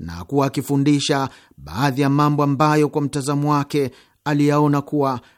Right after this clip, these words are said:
hayana faida kwa wanafunzi, ili kwa njia hiyo ipatikane fursa ya kujadili na kufanyia utafiti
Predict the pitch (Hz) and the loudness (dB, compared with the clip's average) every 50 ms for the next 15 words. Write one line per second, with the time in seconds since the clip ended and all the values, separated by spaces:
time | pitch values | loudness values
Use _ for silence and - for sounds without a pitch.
0 | _ _ _ - 73 73 80 104 131 135 139 139 135 127 - 139 135 139 131 135 | _ _ _ -20 -16 -10 -6 -2 0 2 2 2 0 0 0 0 0 0 0 -2
1 | 131 - 135 131 131 131 127 - 170 165 143 127 107 104 95 95 _ _ _ _ | -2 -2 -4 -4 -4 -4 -4 -2 0 0 0 0 -4 -6 -10 -14 _ _ _ _
2 | _ - 73 76 82 104 131 131 - 135 131 117 127 143 135 139 139 147 147 147 | _ -18 -14 -8 -6 -4 -4 -2 0 -2 -2 0 0 0 0 2 2 4 4 4
3 | 139 131 123 - _ _ _ - - 82 87 - 139 123 120 135 - 147 143 143 | 2 0 -4 -8 _ _ _ -14 -12 -10 -8 -6 -4 -4 -4 -4 -2 0 0 2
4 | 143 139 135 - - 151 143 131 - 151 143 139 135 - 147 131 123 147 - 127 | 2 0 0 -2 0 -2 0 0 0 -2 -2 -2 -2 -4 -4 -4 -2 -2 -2 0
5 | 127 151 151 151 143 147 139 139 131 - 131 - 143 139 139 139 139 131 131 - | 4 4 4 6 4 2 0 -2 -2 -6 -6 -4 -4 -2 -2 -2 -2 -2 -4 -6
6 | 139 - - 147 135 - - 135 135 127 117 | -8 -6 -4 -6 -4 -4 -2 -2 -2 -2 -4